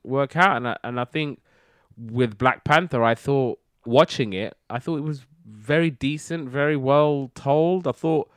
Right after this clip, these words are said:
the pilot was a bit grim, how they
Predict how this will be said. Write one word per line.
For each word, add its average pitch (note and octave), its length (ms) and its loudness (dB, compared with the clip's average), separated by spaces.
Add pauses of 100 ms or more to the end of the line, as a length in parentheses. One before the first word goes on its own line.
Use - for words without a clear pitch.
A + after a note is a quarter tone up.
(680)
the A#2+ 160 -2
pilot D3 640 4 (540)
was B2 180 -4
a A2 60 -6
bit A2 340 -4
grim, C#3 540 2 (160)
how A2+ 100 -4
they A2+ 520 -2